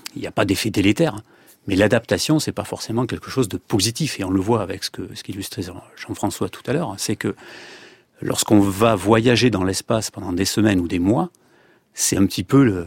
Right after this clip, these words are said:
pour l'astronaute, euh, l'éloge de la vieillesse réversible, parce que la décalcification osseuse, les pertes musculaires, les troubles, euh, sensoriels, de l'équilibre, sont des choses qui sont heureusement réversibles pour lui, mais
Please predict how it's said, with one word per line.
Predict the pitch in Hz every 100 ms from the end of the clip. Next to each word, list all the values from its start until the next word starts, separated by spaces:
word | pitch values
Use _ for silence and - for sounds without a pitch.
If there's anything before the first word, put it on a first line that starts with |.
| -
pour | 95
l'astronaute, | 95 95 - 107 147 -
euh, | 87 92
l'éloge | 98 98 113 135 139 107
de | 98
la | 90 90 87
vieillesse | 87 90 104 101 123 -
réversible, | 104 92 95 - - 170 95
parce | 90 95 -
que | - 101
la | 95 92 98 98 101
décalcification | 98 98 104 85 - - - 101 - 104 104
osseuse, | - 139 147 113
les | 85
pertes | - - -
musculaires, | 92 - - 117 139 117
les | 98
troubles, | - 123 98 90 - - - - - - -
euh, | -
sensoriels, | - - - 95 95 110 147
de | 104
l'équilibre, | 87 85 101 151 151 - - - - -
sont | - -
des | 131
choses | 113 135 -
qui | -
sont | - 101 -
heureusement | 120 107 107 120 110 85 -
réversibles | - 90 95 - 101 87
pour | - 95
lui, | 113 165 120
mais | 101 120